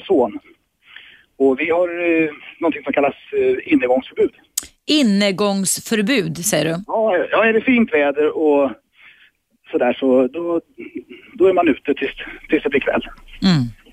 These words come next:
Speaker 2: Ur, ur- och skurdagis fast för en elvaåring kan man säga då, eller? <laughs>
Speaker 1: Ja, alltså det där är... Eh, jag vet i vintras när det var sådär jättedåligt väder så var han och hans kompis ute.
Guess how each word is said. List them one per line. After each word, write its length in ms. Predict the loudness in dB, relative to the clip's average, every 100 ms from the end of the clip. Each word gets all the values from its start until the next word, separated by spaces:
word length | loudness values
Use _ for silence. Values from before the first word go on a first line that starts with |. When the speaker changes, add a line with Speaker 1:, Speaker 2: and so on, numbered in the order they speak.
| -16 -2
Speaker 2:
Ur, 240 | 0 2 0
ur- 300 | -2 -2 -2
och 60 | -2
skurdagis 1200 | -4 -4 -4 -2 -2 -2 -2 -2 0 -2 -4 -4
fast 240 | -4 -4 -2
för 80 |
en 60 | 0
elvaåring 420 | 0 0 0 0
kan 120 | 0
man 100 | 0
säga 220 | 0 0 0
då, 100 | 0
eller? 200 | 0 -2
<laughs> 60 | _ -10 -2 -2 -2 -8 -10 -20 -20 _
Speaker 1:
Ja, 600 | -12 0 2 4 2 0 -2
alltså 220 | -4 -4
det 100 | -2
där 240 | 0 2
är... 260 | 4 2 2
Eh, 760 | -2 -6 -14 -14 -6 -4 -4 -6 -14 -20 _ _ _ -20 -20 -20 _ _ _ _ _ _ _
jag 220 | 0 2
vet 200 | 2 -2
i 20 | -4
vintras 480 | -4 -4 -4 -6 -4
när 80 | -4
det 60 |
var 120 | -4
sådär 140 | -4 -2
jättedåligt 580 | -2 -4 -4 -4 -4 -2
väder 220 | -4 -2
så 100 | -2
var 100 | 0
han 140 | 0
och 60 | 0
hans 140 | -2
kompis 420 | -2 -2 -2 -2 -4
ute. 420 | -6 -2 0